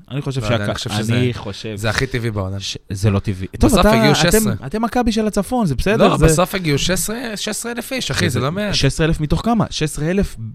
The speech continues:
Speaker 1: בהפועל הייתי יוצא מגדרי.
Speaker 2: לא יודע.
Speaker 1: שש עשרה אלף בביתר, הייתי יוצא מגדרם,
Speaker 2: נראה לי
Speaker 1: בסדר?
Speaker 2: בסדר גמור. עוד פעם, בהתחשב גם במצב של הקבוצה, אחי.
Speaker 1: אני
Speaker 2: אין, אין
Speaker 1: לא,
Speaker 2: מה
Speaker 1: אני
Speaker 2: לעשות.
Speaker 1: לא חושב שיש הלימה בין מצב הקבוצה לבין זה שאוהד צריך להגיע. אוהד צריך להגיע, נקודה, לא משנה.
Speaker 2: כי אתה מ-, אה, נגיד סתם, מה מצחיק אותי? שאם היה עכשיו,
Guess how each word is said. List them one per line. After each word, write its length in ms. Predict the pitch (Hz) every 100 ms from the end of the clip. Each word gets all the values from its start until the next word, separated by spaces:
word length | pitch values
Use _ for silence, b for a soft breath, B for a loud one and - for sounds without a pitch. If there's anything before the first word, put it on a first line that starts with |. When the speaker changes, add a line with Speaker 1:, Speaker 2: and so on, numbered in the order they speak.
| - -
Speaker 1:
בהפועל 440 | 113 110 - 262
הייתי 180 | 185 170
יוצא 180 | 165 170
מגדרי. 300 | 151 131 123
Speaker 2:
לא 60 | 117
יודע. 200 | 104 98 92 -
Speaker 1:
שש 120 | 160
עשרה 280 | 151 151 156
אלף 140 | 165
בביתר, 400 | 131 127 147 269 220
הייתי 220 | 139 -
יוצא 260 | 147 135 156
מגדרם, 480 | 147 127 139 120 110
Speaker 2:
נראה 220 | 117 123
לי 80 | 147
Speaker 1:
בסדר? 80 | 202
Speaker 2:
בסדר 320 | 202 139 123
גמור. 320 | 110 135 185
עוד 140 | 135 143
פעם, 120 | 123
בהתחשב 420 | 110 - - 143
גם 120 | 160
במצב 280 | 160 151 165
של 100 | 151
הקבוצה, 400 | 160 156 151 151
אחי. 220 | 110 113 104 - 95
Speaker 1:
אני 160 | 95
Speaker 2:
אין, 80 | 98
אין 80 | 101
Speaker 1:
לא, 40 |
Speaker 2:
מה 60 | 139
Speaker 1:
אני 80 | 120
Speaker 2:
לעשות. 140 | 110
Speaker 1:
לא 60 | 113
חושב 220 | 107 101
שיש 320 | - 101 - -
הלימה 380 | 127 120 135 127
בין 140 | 117
מצב 220 | 113 131 117
הקבוצה 340 | 101 104 202
לבין 260 | 170 120 117
זה 120 | 117
שאוהד 280 | - 101 104
צריך 240 | 107 95
להגיע. 320 | 87 87 85 73 -
אוהד 120 | 220
צריך 180 | 240 226
להגיע, 240 | 190 214
נקודה, 360 | 190 180 175 175
לא 120 | 208
משנה. 280 | 233 220 190
Speaker 2:
כי 80 |
אתה 140 | 135 127
מ-, 60 | 139 123
אה, 100 | 120
נגיד 200 | 113 117
סתם, 300 | - 143 113
מה 120 | 107 127
מצחיק 240 | - 110
אותי? 140 | 104 107
שאם 240 | 131 139
היה 120 | 139
עכשיו, 180 | 135 131